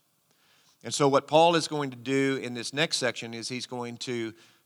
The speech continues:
talk about how the type of boasting he does, the celebration of the things of God and what God has accomplished,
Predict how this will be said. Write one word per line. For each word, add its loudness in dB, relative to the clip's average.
talk 6
about 6
how 6
the -6
type 2
of -6
boasting 2
he -8
does, -2
the -10
celebration 2
of -8
the -8
things -8
of -12
God 2
and -10
what -8
God 6
has -4
accomplished, -8